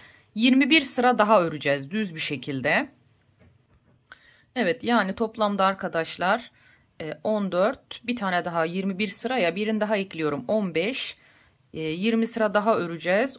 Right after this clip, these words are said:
Otuz beşinci sıramız da dahil olmak üzere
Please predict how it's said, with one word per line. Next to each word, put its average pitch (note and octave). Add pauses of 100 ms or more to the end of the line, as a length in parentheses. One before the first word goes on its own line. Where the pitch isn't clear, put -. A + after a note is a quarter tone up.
Otuz A#3
beşinci C4
sıramız B3+
da A3+
dahil A#3
olmak A#3
üzere E3+